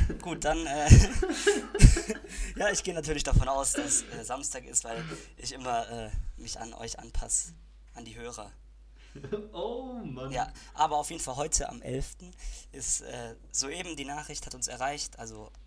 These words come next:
Speaker 2: deswegen sind wir vielleicht nicht auf dem aktuellsten Stand, wenn ihr den Podcast hört,
Speaker 1: <clears throat>
Speaker 2: aber hat uns die Nachricht erreicht, dass es jetzt der Landesvater Kretschmann ein, äh,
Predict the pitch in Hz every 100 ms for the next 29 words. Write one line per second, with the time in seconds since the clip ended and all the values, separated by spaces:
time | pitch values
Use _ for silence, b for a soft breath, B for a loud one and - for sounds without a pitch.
0 | - - - 127 117 120 117 - 120 143
1 | - 123 123 120 - 120 - - - 127
2 | 147 180 - 123 127 127 120 - 123 -
3 | 127 - 135 165 151 - - - 123 123
4 | 123 120 - 123 127 120 120 120 - 123
5 | - - 117 113 - - - 107 107 -
6 | - - 139 143 - - 135 - - -
7 | 143 - 147 147 147 B B B B -
8 | 120 120 117